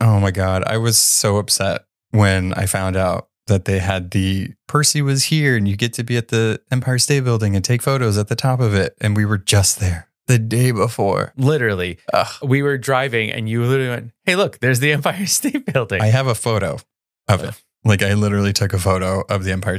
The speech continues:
Speaker 1: Yeah, whatever. I don't know. Missed opportunities. It's fine.
Speaker 2: Such is life.
Speaker 1: <laughs> So, couple announcements.
Speaker 2: Mm.
Speaker 1: Some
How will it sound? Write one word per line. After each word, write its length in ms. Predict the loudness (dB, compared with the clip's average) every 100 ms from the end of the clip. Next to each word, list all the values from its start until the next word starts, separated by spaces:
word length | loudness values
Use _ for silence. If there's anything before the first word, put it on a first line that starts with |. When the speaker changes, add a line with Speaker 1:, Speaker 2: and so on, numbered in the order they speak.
| -2
Speaker 1:
Yeah, 200 | 0 0 -2
whatever. 380 | -2 -2 -8 -8 -2
I 140 | 2
don't 280 | 2 2 2
know. 60 | 2
Missed 220 | 2 0
opportunities. 720 | -2 -2 0 0 0 -2 -4 -2
It's 260 | -2 -2 -10 _
fine. 540 | -4 -2 0 -2 -4 -4
Speaker 2:
Such 320 | -2 0 0
is 140 | 0
life. 500 | 0 0 -2 -2 -4
Speaker 1:
<laughs> 1500 | 0 0 -2 -8 -2 0 2 0 0 -2 -2 -2 -4 -6 -4
So, 580 | 0 2 4 2 0 -6 _ _ _ _ _ -4
couple 240 | 0 2
announcements. 540 | 2 0 -2 -6 -10 -4
Speaker 2:
Mm. 260 | 0 0 2
Speaker 1:
Some 220 | 2 2